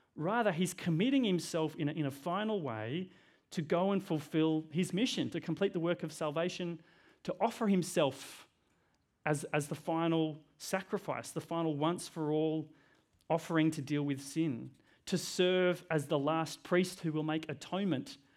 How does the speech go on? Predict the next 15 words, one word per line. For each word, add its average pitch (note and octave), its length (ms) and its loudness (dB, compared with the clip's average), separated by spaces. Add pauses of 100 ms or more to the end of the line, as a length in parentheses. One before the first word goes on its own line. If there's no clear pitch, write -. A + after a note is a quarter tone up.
(360)
between C#3 580 0 (180)
God C3+ 460 -2
and B2+ 140 -6
humans, C#3 760 -6 (680)
and D#3 140 4
to F#3 100 2
fulfill F#3+ 520 4
what F#3 200 4
the, D3 200 2 (100)
the D#3 80 -2
temple G3 400 0
was C#3 500 -2
a C3 80 -2
shadow F#3+ 540 0
of, C3+ 480 -4